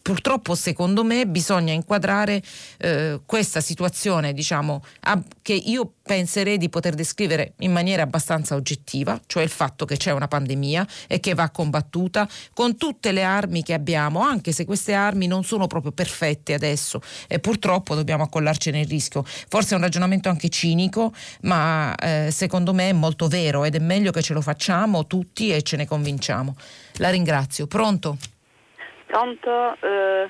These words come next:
Speaker 2: sono io?
Speaker 1: Sì, certo, l'ascolto.
Speaker 2: Allora, sono Caterina da Bari.
Speaker 1: Buongiorno.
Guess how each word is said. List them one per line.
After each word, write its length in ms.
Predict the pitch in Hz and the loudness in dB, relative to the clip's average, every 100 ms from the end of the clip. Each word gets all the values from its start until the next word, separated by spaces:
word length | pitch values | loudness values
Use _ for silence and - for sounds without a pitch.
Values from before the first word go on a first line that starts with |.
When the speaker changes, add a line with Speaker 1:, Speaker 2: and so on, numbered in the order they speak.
| - | -4
Speaker 2:
sono 160 | - 202 | -2 0
io? 320 | 240 226 240 - _ _ - - - | 2 0 -2 -6 _ _ -20 -20 -8
Speaker 1:
Sì, 360 | - 269 196 | -4 0 0
certo, 440 | - 220 196 - 165 | 0 0 -2 -2 0
l'ascolto. 460 | 175 - 185 160 | 0 -2 -2 0
Speaker 2:
Allora, 300 | 226 226 208 | 2 2 0
sono 200 | 202 233 | 0 -4
Caterina 520 | 220 226 247 247 254 226 | -2 0 0 -2 -2 0
da 100 | 196 | 0
Bari. 560 | 175 165 165 175 175 - - - - | 0 0 0 -2 -4 -6 -20 -20 -6
Speaker 1:
Buongiorno. 600 | 170 175 160 147 156 | -4 -2 -2 -2 -6